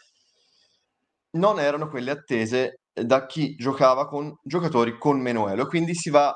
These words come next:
sostanzialmente a distribuire, si andava a distribuire, sì, fino a fe-, a marzo si andrà a distribuire elo, eh, laddove, insomma, ce n'è meno, quindi si va a perdere, il P A dieci si indebolisce, sulle,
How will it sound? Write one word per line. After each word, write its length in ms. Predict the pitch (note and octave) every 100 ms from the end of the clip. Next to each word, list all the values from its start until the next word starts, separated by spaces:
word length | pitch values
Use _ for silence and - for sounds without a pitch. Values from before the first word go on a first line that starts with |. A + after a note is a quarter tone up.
| -
sostanzialmente 560 | - B2+ D3+ E3 D3+
a 40 | B2
distribuire, 1000 | D3 D3+ D#3+ D#3 C#3 A#2+ A2 G#2+ E2 -
si 140 | - D3+
andava 240 | D3 A#2+
a 60 | A#2
distribuire, 480 | B2 C3+ C3+ A2+
sì, 300 | G#2+ A2 G#2
fino 340 | A2+ B2 A2 G#2+
a 220 | G#2+ G#2+
fe-, 220 | - A#2 -
a 220 | A2+ A2
marzo 640 | A2 A2 A2 A2+ B2 -
si 60 | C3+
andrà 180 | C3 B2
a 60 |
distribuire 600 | A2+ - D#3+ D3 C3 D3+
elo, 380 | B2+ B2 C#3+ - - _ _ -
eh, 340 | A2+ A2 G#2+
laddove, 960 | A2+ D#3 D#3 B2+ B2+ C3 B2 A2+ G#2+ G#2
insomma, 320 | G#2 A#2 F#2 - _ _ _
ce 140 | A#2+
n'è 120 | A2
meno, 320 | A#2 B2+ G2+
quindi 260 | G2+ A2+ G#2+
si 140 | -
va 140 | B2+ A#2+
a 120 | A2+
perdere, 320 | A#2 G#2 G2
il 40 | A2
P 60 |
A 60 | C#3
dieci 220 | D3 D3
si 180 | B2 B2
indebolisce, 600 | A#2 A#2 A#2 A2 G2 G#2+
sulle, 280 | G#2+ A#2+